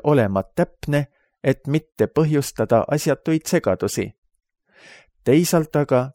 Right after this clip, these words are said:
kui oleme kuulajad ja kui mingid sõnad või ebatäpsused meil tugevasti kõrva hakkavad, tuleb meil neid esialgu tõlgendada paremas suunas.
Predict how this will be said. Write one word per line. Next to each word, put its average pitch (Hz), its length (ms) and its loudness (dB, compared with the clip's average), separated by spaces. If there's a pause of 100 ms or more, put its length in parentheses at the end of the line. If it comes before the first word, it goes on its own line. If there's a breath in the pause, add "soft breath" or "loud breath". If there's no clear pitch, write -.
kui 135 200 4
oleme 104 400 2
kuulajad 139 760 0 (160)
ja 135 160 2
kui 135 220 0
mingid 123 520 -2
sõnad 139 560 0
või 113 200 4
ebatäpsused 131 920 0
meil 113 380 0 (160)
tugevasti 110 640 0
kõrva 165 380 0
hakkavad, 143 560 0 (640 soft breath)
tuleb 170 360 4
meil 135 360 0
neid 117 260 0
esialgu 143 640 0
tõlgendada 151 640 0
paremas 107 560 2
suunas. 90 400 -2